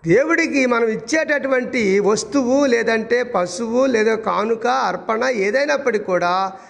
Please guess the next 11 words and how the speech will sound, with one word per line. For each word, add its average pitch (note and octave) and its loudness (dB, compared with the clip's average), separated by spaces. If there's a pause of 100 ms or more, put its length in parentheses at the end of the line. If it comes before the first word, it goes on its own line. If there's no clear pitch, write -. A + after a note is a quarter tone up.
(180)
మంచి B3+ 0
మనసుతో G#3+ 0
ఇవ్వాలి. E3 0 (1200)
ఓకే, G#3 0
బాయ్, E3 -4
ఇక్కడ A#3 -4
ఆపుతాం. F3 -4 (920)
దేవుడు C4+ 0
అలాగా, A#3 0 (640)
ఆ, G#3 0 (120)
చేశాడు. A#3 0